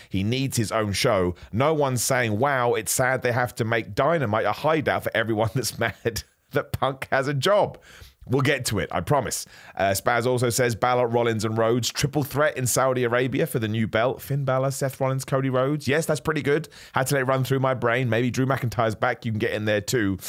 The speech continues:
And, uh, in terms of non-wrestling, Phoenix wants to have a chat, but he's got trailer reactions for his new show, uh, The Marvels and Godzilla X Kong, and a review of The Pope's Exorcist. "Oh, and Simon, watch Yellow Jackets. It's strange and creepy in your tum-tum."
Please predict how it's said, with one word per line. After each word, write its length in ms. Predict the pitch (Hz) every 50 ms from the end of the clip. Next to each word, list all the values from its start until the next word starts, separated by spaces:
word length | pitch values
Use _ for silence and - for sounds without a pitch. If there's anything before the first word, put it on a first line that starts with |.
| - - - - - - -
And, 440 | - 101 104 104 101 101 101 92 104
uh, 160 | 98 98 98
in 120 | - 101 101
terms 220 | - 127 120 104
of 100 | 110 95
non-wrestling, 680 | 123 151 196 220 196 147 117 107 - - 104 98 117 127
Phoenix 380 | - - 127 120 113 90 -
wants 120 | 113 107 90
to 40 | 98
have 160 | 104 110 90
a 40 | 95
chat, 340 | - - 104 95 98 - - - - - - -
but 140 | - 113 110
he's 180 | 123 127 120
got 240 | 104 - 127 110 107
trailer 300 | - - 185 226 240 220
reactions 520 | 175 147 131 120 101 - - 110 95 85 82
for 120 | - 110
his 120 | 95 82
new 200 | 90 127 139 135
show, 400 | 113 - - 107 95 92 95 95 - - - - -
uh, 100 | - 82
The 120 | 87 92 98
Marvels 360 | 107 110 107 104 107 107 -
and 220 | 104 110 113 107
Godzilla 560 | 95 104 104 95 80 101 110 104 104 101 98 - -
X 180 | 85 - - -
Kong, 460 | - - 156 151 147 147 147 143 135 - - _ - - - -
and 140 | 113 131
a 40 | 135
review 300 | 131 120 95 117 117 110
of 120 | 101 101 92
The 60 | 104
Pope's 300 | - - 117 113 - -
Exorcist. 540 | - 135 127 - 123 - - 107 101 - - -
"Oh, 140 | 107 110 101
and 100 | 101 95
Simon, 320 | - 113 107 101 101 101
watch 240 | 101 101 95 - -
Yellow 200 | 135 156 143 113
Jackets. 520 | 95 82 104 92 90 - 104 87 - - - - - -
It's 200 | - - 95 -
strange 440 | - - - 110 107 107 107 107 101
and 180 | 92 104 104 -
creepy 400 | - - 107 104 - - 104 104
in 200 | - 104 113 117
your 100 | 117 117
tum-tum." 600 | - 151 170 185 175 143 - 92 71 - 95